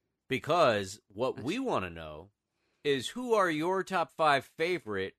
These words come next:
Speaker 1: portrayals of gods in movies or film?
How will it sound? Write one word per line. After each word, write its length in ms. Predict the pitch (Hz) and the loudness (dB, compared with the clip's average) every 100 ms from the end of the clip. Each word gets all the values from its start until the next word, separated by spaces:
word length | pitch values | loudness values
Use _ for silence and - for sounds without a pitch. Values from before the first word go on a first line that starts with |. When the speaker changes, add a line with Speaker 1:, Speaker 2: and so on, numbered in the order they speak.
| - | -6
Speaker 1:
portrayals 920 | 151 127 - 160 202 113 85 85 - _ _ _ _ | -6 -4 -4 -2 0 -2 -4 -8 -18 _ _ _ _
of 280 | - 107 98 | -6 -6 -6
gods 760 | 107 107 156 78 69 - - - _ _ _ _ _ _ _ _ _ _ _ _ _ _ | -8 -6 -8 -12 _ -16 -16 -16 _ _ _ _ _ _ _ _ _ _ _ _ _ _
in 440 | 156 131 87 87 - _ _ _ _ _ _ _ _ _ _ _ | -6 -4 -6 -12 -18 _ _ _ _ _ _ _ _ _ _ _
movies 560 | 98 92 90 90 90 _ - | -10 -10 -8 -12 -14 _ -14
or 400 | 87 82 87 95 _ | -10 -10 -10 -14 _
film? 200 | 254 - | -18 -18